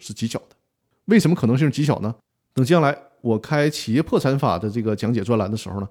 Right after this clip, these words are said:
再跟大家详细的说这个问题。那清算人和破产管理人的区别呢，在于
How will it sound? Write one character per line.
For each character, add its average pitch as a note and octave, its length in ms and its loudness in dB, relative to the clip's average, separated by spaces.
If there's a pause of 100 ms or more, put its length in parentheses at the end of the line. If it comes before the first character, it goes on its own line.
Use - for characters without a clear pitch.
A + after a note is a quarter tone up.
(260)
再 C#3 120 0
跟 A2 160 0
大 A2+ 120 0
家 A2+ 120 2
详 A2+ 280 -6
细 A#2 100 -4
的 G#2 80 -2
说 G#2+ 160 -6
这 B2 100 -6
个 A2 60 -4
问 G#2 120 -4
题。 - 140 -20 (920)
那 G3 400 6
清 G#3 240 4
算 G#3 120 6
人 B2+ 320 2
和 C3+ 360 0
破 F#3 160 0
产 A#2 120 0
管 B2+ 140 2
理 B2+ 60 4
人 G#2 160 2
的 B2+ 100 0
区 - 180 -6
别 A#2+ 140 0
呢， G2+ 160 -2 (260)
在 C3+ 160 0
于 A#2 160 2